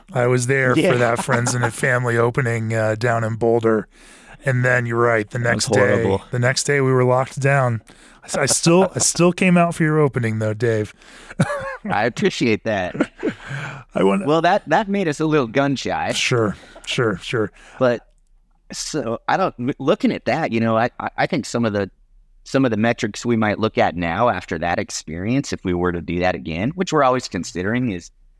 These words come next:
Speaker 2: maybe something smaller where that new business itself doesn't need to be so profitable, but maybe,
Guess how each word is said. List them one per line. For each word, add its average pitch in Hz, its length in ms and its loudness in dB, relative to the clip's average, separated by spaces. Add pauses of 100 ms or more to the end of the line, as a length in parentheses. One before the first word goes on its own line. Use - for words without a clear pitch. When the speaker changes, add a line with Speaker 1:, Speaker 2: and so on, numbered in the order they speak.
(220)
Speaker 2:
maybe 127 240 0
something 143 380 -2
smaller 110 640 -4 (400)
where 98 440 -2 (840)
that 104 240 0
new 123 500 0 (140)
business 110 560 -2
itself 135 720 -2
doesn't 87 360 -6
need 95 240 -2
to 87 60 -8
be 90 240 -4
so 85 240 -2
profitable, 85 720 0
but 80 160 -2
maybe, 110 600 0